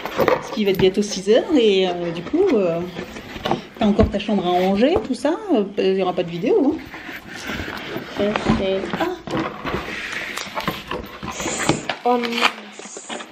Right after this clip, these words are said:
Speaker 2: Non, c'est pas trop
Speaker 1: Non, parce qu'il
Speaker 2: grave.
Speaker 1: faut que tu déchires comme ça
Speaker 2: Ah.
Speaker 1: pour ouvrir. Et après, ça s'ouvre tout seul. T'as vu ? Ils sont déchirés.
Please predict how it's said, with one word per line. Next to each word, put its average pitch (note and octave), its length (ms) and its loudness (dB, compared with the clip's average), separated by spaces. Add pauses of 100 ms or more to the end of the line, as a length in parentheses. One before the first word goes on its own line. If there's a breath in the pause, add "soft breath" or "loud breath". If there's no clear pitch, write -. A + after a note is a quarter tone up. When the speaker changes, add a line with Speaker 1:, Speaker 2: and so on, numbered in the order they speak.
(1400)
Speaker 2:
Non, G3+ 160 -4
c'est G3+ 200 -12
pas G3+ 140 -2
trop - 280 -6
Speaker 1:
Non, A#3 80 -2
parce G#3+ 140 -6
qu'il G#3 80 -4
Speaker 2:
grave. G3 100 -4
Speaker 1:
faut F#3+ 80 -6
que - 140 -14
tu - 140 -14
déchires G3+ 540 -8
comme F#3+ 160 -8
ça F#3+ 220 -16 (540)
Speaker 2:
Ah. G#3+ 100 -8 (100)
Speaker 1:
pour F3 100 -10
ouvrir. E3+ 260 -12 (1080 loud breath)
Et E3 60 -10
après, D#3+ 240 -10
ça G#3 160 -12
s'ouvre F3+ 360 -14
tout G#3 140 -14
seul. G#3 260 -12 (540)
T'as F#3 100 -12
vu ? G#3+ 80 -12 (580)
Ils - 40 -20
sont F#3+ 120 -8
déchirés. G3+ 340 -10